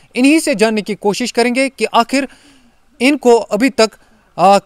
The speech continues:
क्यों ये सड़क ठीक करके नहीं दी गई। ये एक बड़ा सवाल है। यहाँ इस इलाके के पॉलिटिशियंस को, इस इलाके के अफसरान को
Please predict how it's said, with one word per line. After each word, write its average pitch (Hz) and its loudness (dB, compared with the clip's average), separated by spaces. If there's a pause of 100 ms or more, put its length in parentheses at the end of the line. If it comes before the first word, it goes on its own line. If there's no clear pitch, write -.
(120)
क्यों 311 4
ये 247 2
सड़क 226 0 (120)
ठीक 208 -6 (100)
करके 208 0
नहीं 208 2
दी 233 -2
गई। 247 0
ये 247 2
एक 220 -6
बड़ा 196 4
सवाल 240 2
है। 247 -2
यहाँ 233 2 (220)
इस 254 -4
इलाके 202 0
के 190 -4
पॉलिटिशियंस 196 -2
को, 262 0 (480)
इस 277 -4
इलाके 202 0
के 208 -4
अफसरान 214 -2
को 254 2